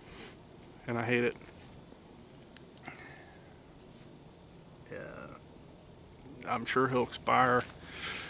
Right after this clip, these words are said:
if not now, <laughs> infection, but, you know, I'm out meat,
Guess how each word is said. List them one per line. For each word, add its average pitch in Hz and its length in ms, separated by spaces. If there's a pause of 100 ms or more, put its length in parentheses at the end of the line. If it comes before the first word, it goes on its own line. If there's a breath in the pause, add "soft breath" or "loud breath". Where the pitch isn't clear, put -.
(760 loud breath)
if 147 100
not 143 220
now, 135 400
<laughs> - 20
infection, 127 840 (1040 loud breath)
but, 123 180 (320)
you 117 80
know, 113 180 (1300 loud breath)
I'm 123 200
out 120 240
meat, 139 300